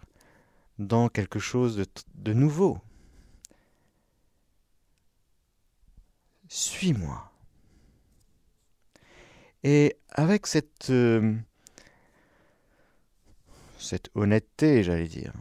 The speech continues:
le mot est peut-être mal choisi, mais Jésus a été clair. Vous aurez des persécutions, il a été clair. Euh,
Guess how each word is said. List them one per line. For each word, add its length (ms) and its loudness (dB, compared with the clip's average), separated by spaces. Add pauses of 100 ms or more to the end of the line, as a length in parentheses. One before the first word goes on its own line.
(640)
le 120 -8
mot 180 0
est 60 0
peut-être 380 -6
mal 180 0
choisi, 480 -6 (300)
mais 260 0
Jésus 540 -2 (520)
a 140 -4
été 180 -6
clair. 480 -6 (2000)
Vous 240 -10
aurez 200 -2
des 100 -2
persécutions, 720 -6
il 100 -4
a 40 -2
été 200 -4
clair. 380 -6 (840)
Euh, 500 -4